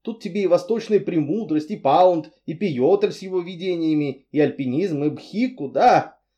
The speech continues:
Джеффи Райдер — великий новый герой американской культуры". "Да, круто", согласился я. "И мне еще нравится, когда он тихий такой, печальный, немногословный. Ох, интересно, чем он кончит". "Я думаю, как Ханьшань.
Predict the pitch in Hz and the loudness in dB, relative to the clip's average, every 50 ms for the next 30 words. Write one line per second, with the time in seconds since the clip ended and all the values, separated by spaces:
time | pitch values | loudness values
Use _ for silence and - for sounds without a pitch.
0 | _ _ _ _ _ - 135 139 170 220 214 165 - - 165 165 151 156 170 170 | _ _ _ _ _ -20 -8 -2 2 4 4 4 2 2 0 2 2 4 4 4
1 | 156 151 151 147 135 - - 131 185 220 214 214 208 151 - - 160 156 143 147 | 2 2 2 0 -2 -2 -4 -8 -8 -6 -6 -6 -8 -10 -10 -8 -6 -4 -2 2
2 | 151 165 165 139 143 143 131 120 147 139 147 151 143 131 131 135 139 143 135 - | 4 4 4 4 2 0 0 0 0 4 4 6 4 4 2 0 -2 -4 -4 -2
3 | 147 143 135 - - 151 135 135 - 139 131 - 123 117 107 101 101 104 - _ | 0 0 0 0 -4 -6 -8 -8 -8 -10 -10 -10 -12 -10 -10 -10 -10 -12 -16 _
4 | _ _ _ _ _ - 113 117 139 147 135 - - - - 127 135 139 131 123 | _ _ _ _ _ -10 -4 -2 -2 -2 -2 -4 -6 -10 -6 -4 -2 -2 -2 -4
5 | - 107 - - - 120 113 110 - - 120 110 - - 113 113 110 110 110 - | -6 -10 -12 -14 -10 -10 -8 -8 -10 -12 -16 -16 -16 -16 -12 -10 -10 -10 -10 -12
6 | _ _ _ - 147 139 151 175 175 156 - 170 156 151 151 165 165 156 147 151 | _ _ _ -8 -4 -2 -2 -2 -2 -2 -2 -2 0 2 2 4 4 2 0 -2
7 | - - 143 131 123 135 151 147 147 147 143 139 135 127 127 120 104 - - 165 | -2 -2 -2 0 0 0 0 2 2 0 0 -2 -4 -6 -6 -8 -10 -12 -14 -12
8 | 170 147 123 - 127 123 - 117 110 - 107 98 - - 123 123 - 131 143 156 | -10 -10 -10 -10 -10 -8 -6 -8 -8 -8 -10 -12 -12 -14 -18 -6 -2 0 2 2
9 | 147 127 117 117 113 113 117 123 123 127 123 135 131 - - 127 139 147 131 123 | 2 0 -2 -6 -10 -10 -10 -8 -6 -2 0 0 0 0 -2 -2 -2 -2 -2 -6
10 | 113 113 107 - _ _ _ _ _ _ _ _ _ _ - 139 147 127 92 - | -8 -10 -12 -14 _ _ _ _ _ _ _ _ _ _ -2 -2 0 0 -2 -4
11 | - - 151 160 156 160 165 175 175 147 131 - - 139 131 - 160 156 147 147 | -6 -6 -6 -4 -2 -2 0 0 0 -2 -4 -6 -10 -14 -8 -2 0 0 0 0
12 | 139 139 135 131 143 143 135 127 - - - - _ _ _ _ _ _ _ _ | -2 -4 -4 -4 -4 -4 -4 -6 -8 -12 -18 -20 _ _ _ _ _ _ _ _
13 | _ _ _ 120 143 202 247 196 175 196 220 226 214 208 196 - - 165 170 - | _ _ _ 2 4 6 6 6 6 6 6 6 6 6 6 6 4 2 0 0
14 | - 151 160 175 - - - 135 131 135 131 120 107 | 0 0 0 0 -2 -2 0 0 2 2 0 -2 -6